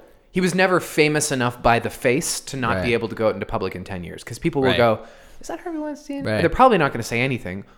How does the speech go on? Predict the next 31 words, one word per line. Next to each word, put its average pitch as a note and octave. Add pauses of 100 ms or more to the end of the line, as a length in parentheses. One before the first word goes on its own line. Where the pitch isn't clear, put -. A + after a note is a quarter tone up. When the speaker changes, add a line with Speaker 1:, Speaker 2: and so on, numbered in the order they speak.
(160)
Speaker 1:
Plus, -
he'll F3
look C#3+
ten C#3
years A2
older, A#2
and A#2
we B2+
won't A#2
have G2
seen C3+
him B2
for -
all F2+
that F2
time. F2+
Speaker 2:
Right. F#2
Speaker 1:
He'll G#3+
be B3
able G3+
to D#3+
re-assimilate, C3+
which C3+
is C#3+
interesting F3+
'cause A2
he A2+
was -
kind A#2
of A2+
the, G#2+